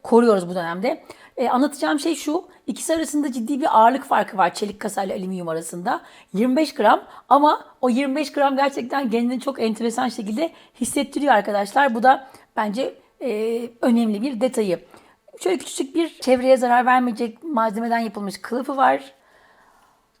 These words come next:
Asla okumayacağımız bir takım kağıtlar var. E, işte suya bırakmayın diyor, öyle yapın, böyle yapın. İşte kayışı şöyle takın, kayışı böyle yapın diyor. Hızlı şarj cihazı dedikleri cihaz var içinde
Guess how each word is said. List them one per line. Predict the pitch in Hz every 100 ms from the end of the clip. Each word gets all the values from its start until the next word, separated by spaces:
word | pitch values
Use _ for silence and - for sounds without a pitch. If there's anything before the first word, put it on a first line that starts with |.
| -
Asla | 349 - 294 269
okumayacağımız | 269 294 277 226 262 247 254 - - -
bir | 208
takım | - 226 220 - -
kağıtlar | 240 233 233 254
var. | 240 240 240 247 - - _ _ _ _ _ _ -
E, | 220
işte | 196
suya | 226 - 240 214
bırakmayın | 233 233 226 233 226
diyor, | 233 220
öyle | 220
yapın, | 214 202 202
böyle | 202 196
yapın. | 190 185
İşte | 175 -
kayışı | - 190 190
şöyle | - 190
takın, | 175 180 175
kayışı | 175 175 170
böyle | 170 165
yapın | 143 175 147
diyor. | 151 208 311 - - - - - - _ _
Hızlı | - 254 269 254 330 349 330
şarj | - - 247 240 196
cihazı | 220 214 190 170 180
dedikleri | 180 180 175 170 160 151
cihaz | 196 190 240 226
var | 254
içinde | 262 - 262 285 311